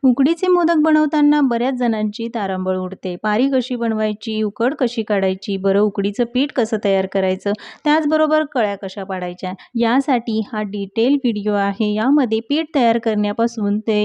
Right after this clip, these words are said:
उकड काढण्यापर्यंत, मोदक तयार करण्यापर्यंतची सगळी रेसिपी सांगितलेली आहे.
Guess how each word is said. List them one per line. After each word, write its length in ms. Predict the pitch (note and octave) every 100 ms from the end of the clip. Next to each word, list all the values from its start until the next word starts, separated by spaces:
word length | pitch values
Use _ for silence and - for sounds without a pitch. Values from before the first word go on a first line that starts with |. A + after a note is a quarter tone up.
| A#3+ B3+
उकड 340 | G3+ A3 A3 A3
काढण्यापर्यंत, 760 | G3 F#3 A#3 C#4 A#3+ G#3 G3+ G#3+ - - -
मोदक 420 | B3+ A#3+ D4 -
तयार 340 | B3+ A#3 B3 D4
करण्यापर्यंतची 960 | B3 A3+ A#3 A#3 G#3+ G#3 G3+ G3+ A3 A3
सगळी 500 | B3 G3+ G3 B3 D4
रेसिपी 540 | A3 G#3 G#3 - G#3
सांगितलेली 580 | A#3 F#3+ F#3 F#3 F#3 F#3
आहे. 280 | F#3 G3